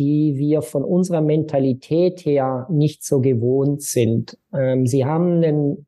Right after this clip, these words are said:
einen Hang aktuell dazu, viele Informationen zu sammeln, ne? Also die machen viel mit Technologie, gucken, welche, äh, welche technischen Gimmicks geben mir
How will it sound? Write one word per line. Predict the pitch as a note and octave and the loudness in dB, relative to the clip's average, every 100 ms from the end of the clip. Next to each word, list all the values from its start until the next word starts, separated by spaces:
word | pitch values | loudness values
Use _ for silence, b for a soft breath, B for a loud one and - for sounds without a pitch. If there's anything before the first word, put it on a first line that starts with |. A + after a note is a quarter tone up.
| - | -4
einen | C3+ B2+ A2+ | 0 0 0
Hang | C3+ E3+ G#3+ | 0 0 0
aktuell | F#3+ F3 - - F3 E3 | -2 -6 -4 0 2 2
dazu, | E3 D#3+ - D#3+ D#3+ D#3+ D#3 D#3 B B B _ _ _ _ | 0 -4 -2 0 2 2 -2 -14 B B B _ _ _ _
viele | - F#3+ G3+ F#3+ | -4 0 2 2
Informationen | E3+ D#3+ D#3 C#3+ C#3+ - - D3 D#3+ D#3 | 2 0 -2 0 -2 -4 -2 0 2 0
zu | D3 - A#2+ | -2 -2 0
sammeln, | G#2+ A2+ A2+ A2 G#2 | 2 2 2 2 -2
ne? | C3 C#3 E3+ | -2 0 2
Also | D#3 B2+ | 2 0
die | B2+ | 2
machen | B2+ C3+ C3 | 0 0 -2
viel | - D3 | 0 0
mit | C3+ B2 B2+ - | 2 0 -4 -10
Technologie, | - C3+ - C3+ C3+ B2+ - D3 D3+ D3+ D3+ D3 C#3+ C#3 C3+ | -4 -4 -2 0 2 2 0 0 2 2 2 2 2 0 -2
gucken, | - C#3+ D3 C#3 | -2 -2 -2 -2
welche, | C3 C#3 C3+ - C#3 C3+ C3+ C3+ C3 C3 - - - | 2 2 0 0 0 2 4 2 2 0 -4 -10 -2
äh, | C#3 - - - A#2 - _ | 0 0 -2 -2 -4 -4 _
welche | B2+ C3+ C3+ B2+ C3 C3+ D3 C#3 C3 B2+ B B B - _ _ _ - | -2 0 0 0 0 0 0 2 2 0 B B B -20 _ _ _ -2
technischen | D#3+ D#3+ E3 D3 - C#3 | 2 2 0 -2 0 -2
Gimmicks | B2 D#3 E3 D#3 - - - | 2 2 2 0 -6 -14 -2
geben | D3 D3+ D3 | 2 2 2
mir | C#3+ C#3+ D3 | 2 0 -2